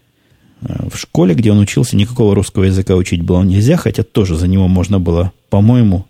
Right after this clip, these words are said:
или это за иврит, за какой-то из языков, который он знает, можно было получить дополнительный кредит, если сдать по нему экзамен. Но вот преподавателя русского языка,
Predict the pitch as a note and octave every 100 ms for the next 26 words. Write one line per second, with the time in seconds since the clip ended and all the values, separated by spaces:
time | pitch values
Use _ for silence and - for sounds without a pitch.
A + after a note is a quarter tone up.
0 | _ _ _ - A#2+ A2 G2 F2+ E2+ F2
1 | G2+ G2 G#2+ D3+ D#3 C3+ G#2 G2+ G#2 A2
2 | G2+ - G2+ G#2 F#2+ F#2+ B2 C3+ G2 F#2+
3 | G2 F#2 F2 - G2 G2 G2+ F#2 F#2 G2
4 | G2 - F#2 F2+ - G2 F#2 C3 - E2+
5 | - E2+ E2+ F2+ - _ _ _ _ -
6 | G2 F#2+ F#2 G2+ F#2+ D2 C2+ F#2+ _ _
7 | _ _ _ - G#2 G2+ - F#2+ F2+ E2
8 | G#2+ E3 C3 G2+ G2 - F#2+ F2+ F2+ -
9 | E2+ -